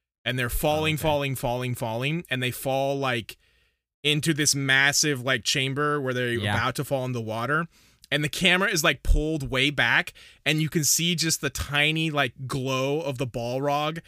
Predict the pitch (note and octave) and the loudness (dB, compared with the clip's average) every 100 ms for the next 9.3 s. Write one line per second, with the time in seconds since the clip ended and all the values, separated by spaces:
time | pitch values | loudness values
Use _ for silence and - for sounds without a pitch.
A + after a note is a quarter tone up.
0 | - - - - D#3 D3 C#3+ C#3+ C3 - | -20 -20 -16 -4 0 0 0 -2 -4 -2
1 | - - C3 B2+ C#3+ C#3+ D3+ D3+ D3+ D3+ | -4 -2 -4 -2 -2 -2 -2 0 -2 -2
2 | D3+ B2+ - D3+ C#3+ B2+ C#3 B2 C#3+ D3 | -4 -6 -4 -4 -2 -2 -2 -2 -2 2
3 | F3 F3 F3 D#3+ C3 B2 - _ _ _ | 2 2 0 -2 0 -2 -4 _ _ _
4 | _ _ _ _ - C3+ A#2 G2 F#2+ C#3 | _ _ _ _ -6 -4 -2 -6 -8 -2
5 | D#3 C#3+ C3 D#3 B2+ B2 A#2 C#3 - F3+ | 0 0 0 0 0 -2 -2 -2 0 0
6 | C#3 A#2+ G#2 G2+ - D#3+ B2+ A2+ A2 G2 | 0 -4 -6 -8 -2 0 0 -2 -6 -8
7 | G2+ G2+ F2+ F2 - _ _ E3+ D#3+ C#3 | -10 -8 -10 -10 -16 _ _ -4 -2 -2
8 | A#2+ A#2 G#2+ - G2+ F#2+ F#2+ F2+ F#2+ D#2 | -4 -6 -4 -4 -2 -2 -4 -4 -6 -8
9 | G#2 F#2 | -8 -8